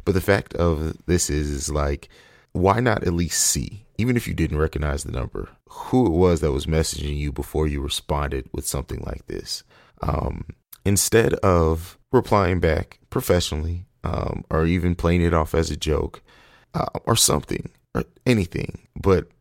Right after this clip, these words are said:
this teenager decided not to respond at all, but then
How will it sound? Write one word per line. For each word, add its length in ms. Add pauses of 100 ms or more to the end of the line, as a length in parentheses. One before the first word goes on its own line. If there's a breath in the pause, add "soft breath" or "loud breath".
this 580 (100)
teenager 460
decided 440
not 180
to 80
respond 420
at 120
all, 360 (440 soft breath)
but 100
then 400